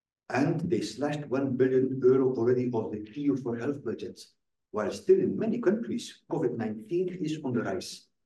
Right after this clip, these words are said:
So as global health leaders, we really need to think. If I can finish my first round, I would like to give some credit also to Professor Ip, who was the man who brought me really to the global, uh, health, uh, school here,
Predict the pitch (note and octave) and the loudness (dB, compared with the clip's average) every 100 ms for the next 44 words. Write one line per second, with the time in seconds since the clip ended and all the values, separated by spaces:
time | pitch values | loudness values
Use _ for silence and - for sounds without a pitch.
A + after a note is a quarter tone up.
0 | _ _ - - - C#3+ - B2 A#2 - | _ _ -20 -10 2 4 4 0 -2 0
1 | - D#3+ - D3 D3+ D3 D3 B2 - A#2 | 2 4 4 2 2 2 2 0 0 2
2 | A#2+ B2+ A#2+ A#2+ A#2+ - - - _ _ | 2 2 0 4 4 4 -4 -14 _ _
3 | - A#2 - - _ _ _ _ _ _ | -8 -6 -6 -10 _ _ _ _ _ _
4 | - A#2+ A#2+ A#2 - - A2+ A#2 - B2 | -8 -2 0 0 0 -2 -2 -2 0 -2
5 | A#2+ B2+ C#3+ C#3+ A2+ A#2+ B2 A#2+ A#2+ B2 | 0 0 0 0 0 0 0 0 2 2
6 | - - - - C3 B2 B2 B2 B2 A#2+ | 2 -8 -8 -2 0 0 0 -2 0 2
7 | A#2 A#2 - A#2+ A#2+ A#2 G#2+ F3 E3+ F3+ | 2 2 0 -2 -2 -4 4 4 4 -4
8 | A#3+ G#3 F3+ D3+ D3+ F3 F3+ F3 - C#3 | -4 -2 2 6 6 6 4 2 0 2
9 | C#3 C#3 A2+ D#3+ F#3+ C3 B2 A#2+ F3 F3+ | 2 0 0 2 4 2 2 4 6 4
10 | F3+ E3+ B2+ D3 D#3+ E3+ - - _ _ | 2 0 2 2 6 4 2 -8 _ _
11 | - E3 F3 D#3+ A#2 A#2+ A#2 C#3+ C3 B2+ | 2 8 8 6 4 4 6 4 6 6
12 | A#2+ A2+ G#2 G2+ C#3 C3+ B2+ A#2+ A#2+ - | 6 4 2 2 2 2 2 2 2 2
13 | D3 D3 C3 C#3+ C#3+ | 4 6 6 2 0